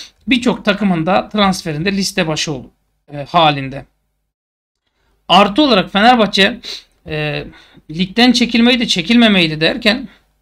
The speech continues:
çok ciddi bir şekilde de reklamını yaptırmış oldu.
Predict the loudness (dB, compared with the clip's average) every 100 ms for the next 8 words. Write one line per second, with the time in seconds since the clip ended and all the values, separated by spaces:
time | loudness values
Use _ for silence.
0 | _ -6 -6 -6 -6 -6 -2 -2 0 -2
1 | -2 -2 -4 -4 -2 2 4 4 4 0
2 | -4 -4 -6 -6 -8